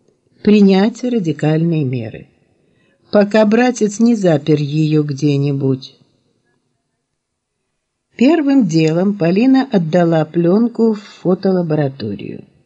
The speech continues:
Ей нужны лица тех типов из "Жигулей", причем крупным планом. Сделав заказ, она решила ехать на кладбище.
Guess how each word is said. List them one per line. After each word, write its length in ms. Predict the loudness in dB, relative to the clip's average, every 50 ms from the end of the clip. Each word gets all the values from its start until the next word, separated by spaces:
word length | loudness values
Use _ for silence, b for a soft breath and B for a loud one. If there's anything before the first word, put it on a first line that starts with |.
| _ _ _ _ _ _ _ _ _ _ _ _ -4
Ей 400 | -4 -2 0 2 4 4 4 4
нужны 440 | 4 4 4 4 4 2 2 2
лица 480 | 2 2 2 2 2 0 0 0 0 0
тех 440 | 0 0 0 0 0 0 -2 -6 _
типов 460 | -4 -2 -2 -2 0 0 0 0 0 -2 -2
из 200 | -2 -2 -2 -2
"Жигулей", 800 | -2 -2 -2 -2 0 0 0 0 0 0 -2 -4 -6 -10 -16 _ _ _ _
причем 500 | -4 -2 -2 0 0 2 2 2 2 0
крупным 640 | -4 -6 -2 0 0 0 0 0 0 0 0 0 -2
планом. 500 | -4 -6 -6 -6 -8 -10 -12 -14 -16 -20 _ _ _ _ _ _ _ _ _ _ _ _ _ _ _ _ _
Сделав 480 | -8 -4 0 0 2 2 2 0 0 0
заказ, 560 | -2 -2 -4 -2 -2 -2 -2 -2 -2 -6 -12 B B B B B B B
она 300 | -2 0 2 2 4 4
решила 460 | 4 2 2 0 0 -2 0 2 2
ехать 540 | 2 0 0 0 -2 -2 -2 -4 -4 -4 -4
на 200 | -4 -4 -4 -4
кладбище. 880 | -4 -4 -4 -4 -4 -6 -8 -8 -8 -8 -8 -10 -10 -12 -12 -12 -14